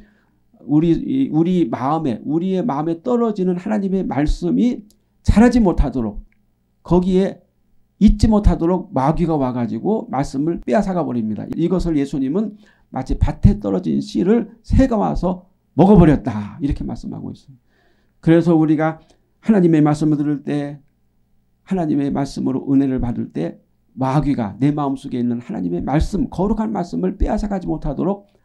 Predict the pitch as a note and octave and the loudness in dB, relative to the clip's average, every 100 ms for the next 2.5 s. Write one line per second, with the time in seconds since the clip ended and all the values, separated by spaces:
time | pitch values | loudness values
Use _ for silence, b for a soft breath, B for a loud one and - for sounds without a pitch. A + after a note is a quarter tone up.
0 | _ - B3+ A#3+ G3+ F#3 C#3 C#3+ C3 - | _ -4 -4 0 -2 -2 -4 -6 -8 -6
1 | B2 A3+ - F3+ C3+ B2 C3+ C#3+ - - | -2 -2 -2 -4 -6 -4 -6 -4 -6 -6
2 | - - - - | -8 -8 -8 -10